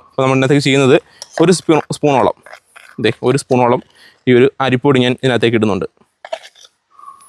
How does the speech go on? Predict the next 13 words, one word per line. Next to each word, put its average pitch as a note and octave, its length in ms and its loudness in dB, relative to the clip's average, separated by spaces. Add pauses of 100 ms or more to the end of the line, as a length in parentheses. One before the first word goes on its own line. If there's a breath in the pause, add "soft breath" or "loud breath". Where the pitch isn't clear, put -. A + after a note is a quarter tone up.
(160)
ഇതാ C3 160 -2
ഇട്ടിട്ടുണ്ട്. A2+ 320 0 (240)
ഇനി D3+ 180 2
ഒരു F#3 80 4 (240)
അര D3+ 80 -2 (120)
ടീസ്പൂണോളം C3+ 500 0
നമ്മുടെ B2 220 0
ഒരു - 120 -10
കോഫി A#2+ 240 0
പൗഡറും, G2+ 300 0 (340)
ഒരുപാടൊന്നും D3+ 440 2
ഇടണ്ട, C#3 180 0 (180)
അര C3 60 0